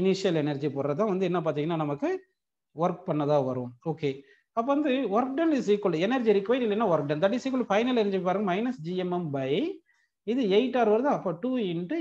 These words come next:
eight ஆர்னு போட்டுக்கோங்க. minus போட்டு இனிஷியல் எனர்ஜி பாருங்க, ஜி M M by R, so minus G M M by R அப்படின்னு போட்டுக்கலாமா? சரி, இப்போ வந்து பாத்தீங்கன்னா இந்த minus G M M by R-ஐ common எடுத்துருங்க, ஜி M M by R-ஐ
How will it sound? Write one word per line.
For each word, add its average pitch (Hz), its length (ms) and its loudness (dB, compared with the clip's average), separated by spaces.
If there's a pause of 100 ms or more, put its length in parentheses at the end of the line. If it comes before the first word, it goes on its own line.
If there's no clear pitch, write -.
(160)
eight 165 300 0
ஆர்னு 143 280 -2
போட்டுக்கோங்க. 117 400 -10 (680)
minus 214 360 0
போட்டு 180 260 -2
இனிஷியல் 339 400 0
எனர்ஜி 175 260 -2
பாருங்க, 175 280 -2
ஜி 208 100 0
M 208 120 0
M 180 100 -4
by 160 60 2 (120)
R, 127 40 -4 (140)
so - 160 -6
minus 208 260 -4 (120)
G 147 180 -4
M 143 100 0
M 131 120 -4
by 196 80 0 (340)
R - 100 -2
அப்படின்னு 139 300 -6
போட்டுக்கலாமா? 269 420 -6 (380)
சரி, 104 240 -12 (1600)
இப்போ 220 160 -4
வந்து 262 160 0
பாத்தீங்கன்னா 226 280 2
இந்த 208 160 0
minus 247 260 0 (120)
G 185 180 -2
M 196 120 -2
M 175 80 -2 (420)
by 180 60 2 (180)
R-ஐ 175 180 2
common 151 300 0
எடுத்துருங்க, 131 360 -8 (640)
ஜி 165 160 -6
M 190 120 -2
M 175 120 -4
by 175 60 2 (100)
R-ஐ 165 140 2